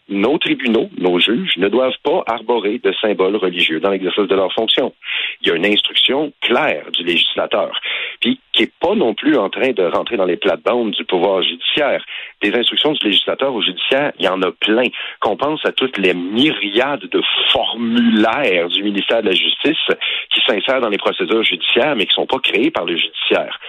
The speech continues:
Donc, le, le législatif peut donner des instructions au judiciaire dans la mesure où il lui dit pas quoi faire et comment décider dans une instance individualisée.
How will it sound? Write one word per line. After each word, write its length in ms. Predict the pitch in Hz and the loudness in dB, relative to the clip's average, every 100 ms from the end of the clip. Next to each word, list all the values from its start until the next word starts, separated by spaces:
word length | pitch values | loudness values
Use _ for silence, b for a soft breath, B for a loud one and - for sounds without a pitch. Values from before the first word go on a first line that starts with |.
| B B B | B B B
Donc, 200 | 101 90 - - | -2 -2 -6 -2
le, 440 | 95 120 113 90 - | 2 2 2 0 -2
le 120 | 123 | 0
législatif 600 | 165 113 - 95 - 160 165 - | 2 2 2 0 -2 -2 -2 -2
peut 300 | - 226 196 - _ _ _ _ - | 0 2 2 -2 _ _ _ _ -2
donner 380 | 139 113 127 196 | 0 2 2 2
des 180 | - | 0
instructions 520 | 98 85 92 - 147 117 | 0 0 2 2 2 2
au 120 | 104 | 0
judiciaire 460 | 104 - - 107 | -2 -2 0 2
dans 80 | 85 | 2
la 60 | 87 | 0
mesure 300 | - 113 139 | 2 2 2
où 100 | 107 | 0
il 80 | 95 | 0
lui 120 | 92 | -4
dit 220 | - - | -4 -4
pas 160 | - 120 - | -2 -2 -4
quoi 320 | - - 87 - | -4 -2 0 0
faire 400 | 87 135 165 82 - B B B | 0 0 -2 -2 -4 B B B
et 140 | 104 - - | -4 -4 -2
comment 400 | 151 113 123 131 | 0 2 2 0
décider 580 | 107 101 - - 143 165 | -2 -2 -2 2 2 2
dans 260 | 90 107 | 2 2
une 200 | 92 85 | 0 0
instance 340 | 82 - 139 131 | -2 0 -2 0
individualisée. 760 | 110 98 90 90 90 90 82 | -2 -2 -4 0 2 2 0